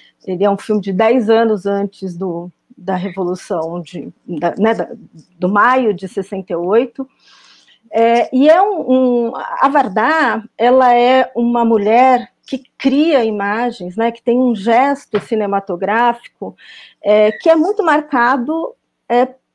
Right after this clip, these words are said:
pela sua subjetividade e por ser mulher. Eu trouxe aqui uma frase para começar aqui a minha fala, que tá no livro,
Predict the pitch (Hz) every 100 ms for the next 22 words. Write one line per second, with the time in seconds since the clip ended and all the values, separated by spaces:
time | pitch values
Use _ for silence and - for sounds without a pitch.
0 | _ - 311 349 349 269 262 233 214 247
1 | 247 240 254 226 233 269 240 285 349 -
2 | _ - 277 - 302 - 285 277 294 302
3 | 220 190 175 - _ _ - - 220 277
4 | 311 320 - 240 226 196 - 254 294 294
5 | 240 220 214 208 220 214 214 202 196 -
6 | 196 185 185 185 - 254 262 226 196 202
7 | _ _ _ _ _ _ - - 240 240
8 | 233 220 226 220 214 214 202 208 208 196
9 | 185 175 -